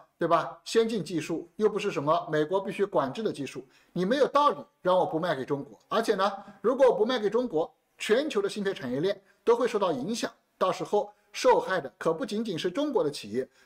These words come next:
恐怕连美国很多需要，比如汽车芯片的企业呢，汽车品牌都会受到很大的影响。实际上呢，既然阿斯麦亚的这个，啊，C E O都能说出这样的一番话，也就表明了他的态度以及阿斯麦亚的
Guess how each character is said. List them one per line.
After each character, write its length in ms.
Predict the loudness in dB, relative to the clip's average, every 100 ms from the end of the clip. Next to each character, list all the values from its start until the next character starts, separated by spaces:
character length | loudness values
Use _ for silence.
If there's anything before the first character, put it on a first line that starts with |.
| _
恐 160 | -4
怕 180 | 2 4
连 200 | 4 0
美 240 | 0 -2 -2
国 360 | 0 0 -2 -12 _
很 260 | 0 0
多 160 | 4 4
需 180 | 2 0
要， 180 | 0 -2 0
比 60 |
如 340 | 2 2 0 -2
汽 220 | -8 -6
车 160 | -4 -4
芯 180 | -4
片 140 | -4 -4
的 80 | -4
企 240 | -8 -4
业 140 | -2
呢， 200 | 0 -2 -6 -8
汽 180 | -6
车 160 | 0 0
品 180 | 0 -8
牌 220 | -8 -10 -2
都 100 | -2
会 100 | 0
受 140 | -4 -2
到 200 | -4 -4
很 180 | -8 -4
大 100 | -4
的 80 |
影 180 | -4 -10
响。 160 | -8 -8 _ _ _ _ _
实 160 | -4 -2
际 100 | 0
上 160 | 0
呢， 200 | -4 -6 -10 -20
既 140 | -4 0
然 260 | 4 2
阿 80 | 2
斯 140 | -6 -2
麦 80 |
亚 100 | -2
的 300 | 2 2 0 -6
这 100 | -6
个， 240 | 0 2 0 -6 _
啊 220 | -2 -2
，C 180 | -2 0
E 80 | 4
O 260 | 4 2 -2
都 100 | -2
能 80 |
说 220 | -2 -2 -2
出 340 | -2 -2 -4
这 140 | 0 0
样 100 | 0
的 80 |
一 120 | -6 -8
番 180 | -8
话， 240 | 0 0 0 -10 _ _
也 120 | 2
就 140 | 2
表 260 | 4 2 2
明 220 | 0 0
了 180 | 0 0 -8 _
他 120 | -4
的 80 | -4
态 240 | -2 -4
度 220 | 0 -2 -2
以 80 | -4
及 140 | -4
阿 140 | -2
斯 80 | -4
麦 140 | -2 -2
亚 160 | -2
的 200 | -2 -4